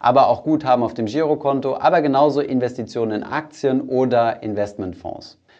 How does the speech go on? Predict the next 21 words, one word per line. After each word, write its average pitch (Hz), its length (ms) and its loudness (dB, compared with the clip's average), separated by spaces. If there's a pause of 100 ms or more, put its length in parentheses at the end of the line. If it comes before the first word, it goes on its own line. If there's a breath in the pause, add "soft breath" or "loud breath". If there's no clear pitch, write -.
Drei 123 180 2
Komma 139 220 2
drei 120 260 2
Prozent 151 380 0
des 139 100 -8
Vermögens 127 460 0
entfallen 113 480 -2
immerhin 135 560 0
auf - 240 -6
private 123 840 0
Lebensversicherungen. 104 1120 -2 (200)
Das 143 140 4
sind 156 160 4
Versicherungsverträge, 147 960 0
bei 113 160 0
denen 120 280 0
man 117 180 -2
in 104 160 -8
eine 101 180 -8
Versicherung 135 460 -4
einbezahlt 110 640 -2